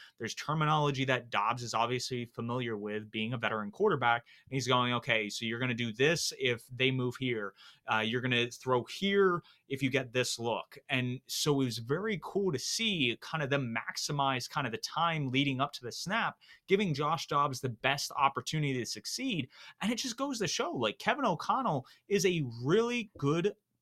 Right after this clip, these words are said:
coach. Like, he, he, he can scheme some things up, and we're seeing it with Zach Taylor in Cincinnati. Slow starts by both of these teams, but they are now starting to heat up. And if the Vikings can get this kind of production from Dobbs moving forward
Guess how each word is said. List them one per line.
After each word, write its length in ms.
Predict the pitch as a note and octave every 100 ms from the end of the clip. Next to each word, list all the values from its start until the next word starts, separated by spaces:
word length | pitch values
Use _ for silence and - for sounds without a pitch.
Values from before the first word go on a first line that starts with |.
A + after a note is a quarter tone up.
| _ -
coach. 480 | - B3+ F4+ A3 -
Like, 160 | B2+ B2+
he, 80 | F#3+
he, 200 | D3 G#3+
he 180 | F#3+ G#3+
can 160 | C#4
scheme 400 | - - F3 F#3
some 160 | F#3 F#3+
things 240 | G#3 F#3+
up, 220 | G#3 D4 A#2
and 120 | A#2
we're 80 | A#2+
seeing 240 | - F#3
it 80 | F3+
with 120 | E3
Zach 260 | B2+ E3+ -
Taylor 300 | F3+ F#3+ F#3+
in 80 |
Cincinnati. 640 | - G3 E3 F#3 G#3 G#3+ A2+
Slow 460 | - - C3 G#3+
starts 400 | B3+ - A#3+ A3+
by 180 | - D#3
both 280 | B2+ D3+ E3+
of 80 | D#3
these 220 | D3 -
teams, 480 | - C4 A3 A#2 - - - -
but 80 |
they 100 | E3
are 120 | B3+ D#3
now 340 | A2 A#2+ G#3
starting 360 | - G3+ F#3 D#3+
to 60 |
heat 240 | - D#3 D3+
up. 300 | B3 - - - _
And 320 | F3 D#3+ C#3 -
if 200 | E3+ -
the 120 | C3+
Vikings 540 | G#2 C#3 A#3+ - F3+ -
can 160 | D#3
get 200 | C#3+ D3
this 160 | D#3+ F3+
kind 220 | G3+ E3
of 60 | C3
production 440 | C3+ F3 - C3+
from 180 | B2+ B2
Dobbs 360 | B2+ D#3 B2+
moving 280 | C3 B2+ A2
forward 580 | - E3+ B3 F#3+ A#2+ G#2+